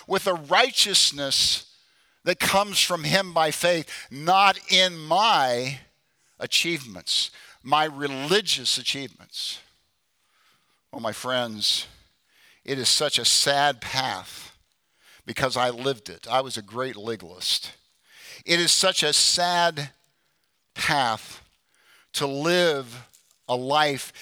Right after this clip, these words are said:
It is so frustrating to live in the flesh and try to fulfill the law. It's a killer.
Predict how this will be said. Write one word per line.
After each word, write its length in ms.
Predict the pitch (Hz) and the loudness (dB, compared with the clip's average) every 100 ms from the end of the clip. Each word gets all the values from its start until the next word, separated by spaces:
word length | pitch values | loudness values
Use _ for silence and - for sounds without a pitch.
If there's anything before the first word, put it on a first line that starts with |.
| - - | -14 -2
It 120 | 165 | 0
is 120 | 156 | 4
so 240 | - 185 | 2 2
frustrating 1000 | 160 - - 226 - - - 175 160 151 | -2 -8 0 2 4 2 0 -2 -2 -4
to 120 | 139 143 | -6 -4
live 280 | 147 165 | -2 -2
in 120 | 147 139 | -2 -6
the 80 | |
flesh 420 | - 151 160 147 139 | -6 0 2 2 -2
and 120 | 123 | -4
try 220 | - 156 | 0 0
to 100 | 143 | 0
fulfill 380 | - 120 156 131 | -6 -8 -6 -6
the 80 | 110 | -6
law. 460 | 107 110 104 101 _ _ _ _ _ _ _ _ _ _ _ _ _ _ _ _ _ _ _ _ _ _ _ _ _ _ _ _ _ _ _ | -2 0 0 -4 _ _ _ _ _ _ _ _ _ _ _ _ _ _ _ _ _ _ _ _ _ _ _ _ _ _ _ _ _ _ _
It's 180 | 147 - | -2 -2
a 40 | - | 0
killer. 500 | - 196 160 113 | 2 2 0 -6